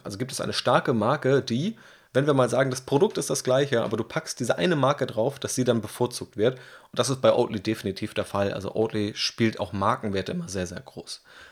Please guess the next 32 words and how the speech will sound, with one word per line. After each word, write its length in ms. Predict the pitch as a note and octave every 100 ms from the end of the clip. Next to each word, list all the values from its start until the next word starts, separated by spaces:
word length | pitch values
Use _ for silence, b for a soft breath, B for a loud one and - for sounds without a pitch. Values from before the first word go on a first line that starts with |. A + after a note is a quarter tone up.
| B B -
Das 140 | -
heißt, 300 | C3 D#3+ - _ _ _
wir 280 | - - A2
merken 320 | A2 C3 D3+
hier 120 | A#2+ B2+
schon, 300 | C3 B2+ -
Oatly 540 | B2+ C3+ C#3 C#3 -
hat 180 | - A#2+
vor 160 | - -
allem 140 | D3
die 80 | B2+
Chance, 340 | - B2 C3
irgendwann 280 | - A#2 A2
über 120 | G#2+
Skaleneffekte, 720 | A2 - A#2+ E3+ D#3+ - C3+
über 160 | C3+ A#2
die 140 | G#2
Größe 560 | - - A#2+ E3 - F3
noch 340 | C#3 D#3 -
zu 140 | - C3
punkten 480 | C#3+ D#3 - D3 D#3+ B B
und 260 | - C3+ C#3 -
über 220 | A#2+ A2+
die 120 | G#2+
Marke. 440 | F#2+ F#2 G#2 - -
Aber 240 | - F#2+ -
insgesamt 560 | F3 - A#2+ B2+ C3+ B B B B - _ _
gibt 180 | - C3
es 120 | C#3
durchaus 440 | - F#3 - C#3+ C#3+
Unternehmen, 580 | C3 B2 A2+ B2+ C#3 C3
die 220 | A2+